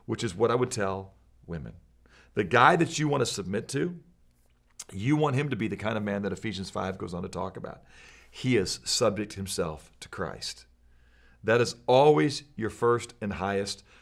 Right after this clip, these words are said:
calling, is for you to be subject to Christ. And then Jesus says, "Because I love you, don't ever put yourself in subjection to another man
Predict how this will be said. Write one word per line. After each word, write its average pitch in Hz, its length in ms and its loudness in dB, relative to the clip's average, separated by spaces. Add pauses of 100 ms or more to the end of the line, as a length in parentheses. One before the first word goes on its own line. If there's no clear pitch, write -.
(160)
calling, 113 500 -2 (220)
is 113 160 0
for - 140 -6
you 127 160 2
to 185 80 2
be 196 80 2
subject 175 320 4
to - 40 -6
Christ. 165 460 2 (220)
And 113 100 -6
then 107 140 -2
Jesus 165 320 0
says, 127 180 2
"Because 113 240 -2
I 104 60 2
love 156 260 4
you, 170 140 2
don't - 260 0
ever 202 160 4
put 143 220 -4
yourself 127 320 -2
in 104 60 -8
subjection 113 500 -4
to 101 100 -4
another 117 240 -2
man 87 320 -8